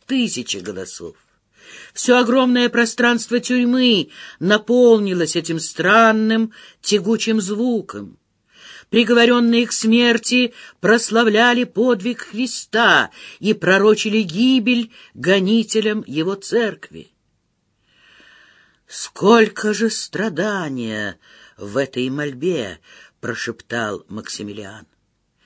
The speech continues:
"Не разговаривать!" Охранник, шедший сбоку, ткнул Максимилиана рукоятью меча. "Приказ императора!" Максимилиана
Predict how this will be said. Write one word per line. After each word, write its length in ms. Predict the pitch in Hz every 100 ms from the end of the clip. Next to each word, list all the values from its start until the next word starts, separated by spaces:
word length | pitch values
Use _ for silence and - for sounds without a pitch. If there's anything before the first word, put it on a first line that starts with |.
| _ - - -
"Не 300 | 131 190 202
разговаривать!" 1160 | 202 151 175 180 202 202 196 202 202 - - _ _ _ _ _ _
Охранник, 800 | 127 151 139 156 175 175 170 160
шедший 480 | - 151 156 - 147
сбоку, 680 | 120 95 175 - 160 156 - - _
ткнул 640 | - 190 214 240 202 131 - - -
Максимилиана 960 | 156 - - 165 165 165 165 160 143 - -
рукоятью 720 | - 156 160 156 165 156 139 160
меча. 480 | 160 135 131 95 - _ - - -
"Приказ 760 | 160 202 - 196 214 - - -
императора!" 1080 | 214 214 - 185 220 220 - 123 92 82 _ _ _ _ _ _ _ _ _ _ _ _ _ _ _ _ _ _ _ _ _ _ _ _
Максимилиана 1120 | 143 160 - 160 156 143 151 190 208 214 214